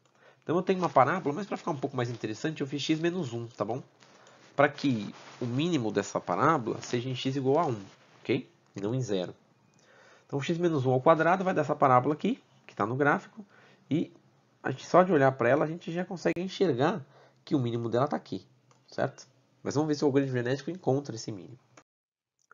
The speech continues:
Então, como é que vai funcionar a nossa aplicação? A primeira coisa que você deve saber é que essa biblioteca, ela não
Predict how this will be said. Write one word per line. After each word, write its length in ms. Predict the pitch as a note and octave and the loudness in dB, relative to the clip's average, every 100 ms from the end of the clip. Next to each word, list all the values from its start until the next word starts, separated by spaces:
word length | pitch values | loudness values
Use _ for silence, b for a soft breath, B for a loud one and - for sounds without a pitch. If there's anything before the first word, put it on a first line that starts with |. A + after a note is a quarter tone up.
| _ _ b b b b b | _ _ b b b b b
Então, 140 | - | 6
como 160 | F#3 G3 | 10 12
é 40 | G3+ | 12
que 40 | |
vai 120 | F#3+ | 8
funcionar 380 | - F3 - D3+ | 4 -4 -2 0
a 40 | |
nossa 220 | C#3+ C3+ C3+ | 0 -2 -4
aplicação? 520 | C3 C3+ C3 - - _ _ _ _ _ - B B B B B B _ _ | -4 -2 -4 -6 -14 _ _ _ _ _ -20 B B B B B B _ _
A 80 | - | -4
primeira 220 | F#3 E3 | 2 2
coisa 200 | D3 D#3 | 6 4
que 40 | |
você 80 | - | 6
deve 160 | B2 A2+ | 4 4
saber 360 | - G#2 D#3+ | 2 4 4
é 60 | C3 | 4
que 140 | - | 6
essa 160 | E3 E3 | 4 6
biblioteca, 500 | A#2 G#2+ - D#3+ - | 4 2 4 2 4
ela 160 | C3 | 2
não 80 | D#3 | 2